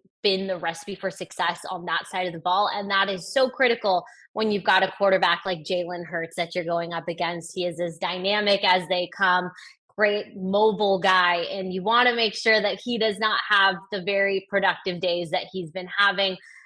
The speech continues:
So I think if the forty-niners defense can just continue doing what they've been doing outside or right after the bye week, it's just been a really good marriage, um, between, you know, the front seven and the secondary. So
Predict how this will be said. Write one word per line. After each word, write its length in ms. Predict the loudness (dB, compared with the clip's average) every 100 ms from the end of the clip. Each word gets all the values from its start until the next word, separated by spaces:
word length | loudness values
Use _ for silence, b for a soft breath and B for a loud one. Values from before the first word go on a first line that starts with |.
| B
So 60 | 0
I 20 |
think 140 | 2 2
if 100 | 0
the 100 | -2
forty-niners 640 | 0 2 2 0 0 -4
defense 420 | -4 -6 -2 -4 -4
can 140 | -10 -4
just 240 | -2 -2 -6
continue 680 | -8 -8 -8 -8 -6 -4 -4
doing 380 | -6 -6 -4 -4
what 140 | -6 -4
they've 180 | -6
been 200 | -6 -8
doing 420 | -8 -6 -6 -8 -8 -8
outside 380 | -8 -10 -10 -6 -4 0
or 200 | -2 -2 b b 0
right 220 | 2 4
after 580 | 2 -2 -6 -4 -4 -6
the 100 | -8
bye 320 | -4 -2 -2 -4
week, 280 | -6 -6 -8
it's 200 | -8 -6
just 280 | -6 -4 -6
been 180 | -6 -6 B B
a 60 | -2
really 200 | 0 0
good 220 | 0 0
marriage, 580 | -2 -4 -4 -4 -6 -8 -6
um, 340 | -4 -4 -6 -10
between, 440 | -12 -10 -10 -10 -10
you 120 | -10
know, 100 | -10
the 80 | -10
front 240 | -12 -12
seven 440 | -8 -6 -6 -8 -10
and 160 | -12
the 40 | -12
secondary. 720 | -14 -12 -10 -6 -6 -6 -8
So 380 | -6 -2 -2